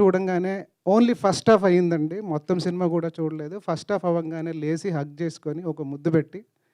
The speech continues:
"అదిరిపోయింది సినిమా, నీ నెక్స్ట్ సినిమా నా బ్యానర్లో చేయాలి" అన్నారు.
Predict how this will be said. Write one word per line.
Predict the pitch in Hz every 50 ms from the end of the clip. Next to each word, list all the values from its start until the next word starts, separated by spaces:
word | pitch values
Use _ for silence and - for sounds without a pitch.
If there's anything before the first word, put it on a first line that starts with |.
| _ _ _ _ _ _ _ - 147
"అదిరిపోయింది | 160 151 165 214 214 180 202 190 185 180 175 160
సినిమా, | - 170 165 165 170 196 202 - -
నీ | 180 170
నెక్స్ట్ | 165 160 160 - -
సినిమా | 202 185 190 175
నా | 165 165 160
బ్యానర్లో | 151 151 151 151 160 165 165 170 160 - 151
చేయాలి" | 143 147 147 143 147 147
అన్నారు. | 131 131 135 127 131 156